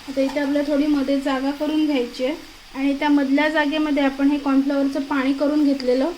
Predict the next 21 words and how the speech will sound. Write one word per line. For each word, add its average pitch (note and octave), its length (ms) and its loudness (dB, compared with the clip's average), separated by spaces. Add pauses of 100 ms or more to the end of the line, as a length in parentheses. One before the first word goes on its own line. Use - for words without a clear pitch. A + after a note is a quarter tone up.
(840)
ते C#4 100 0
मिक्स C#4 320 0
करून C#4 320 2
घेणार A3+ 320 0
आहोत. B3 120 0 (100)
हे C4+ 60 -2
पहा, B3 280 -10
अशा B3+ 200 -4
प्रकारे C4+ 460 -2 (680)
म्हणजे C4+ 220 -2
पूर्णपणे C#4+ 600 0
असं C#4+ 260 -2
आपल्या C#4 340 0
ग्रेव्हीला, C#4 460 4 (880)
चिल्लीला D4 560 4 (480)
जाडसरपणा C#4+ 720 0
येऊन C#4+ 260 4
जातो. B3+ 320 0 (1000)
आता C4+ 180 -10
आपण C#4+ 280 -4
सोबतच C#4+ 760 -2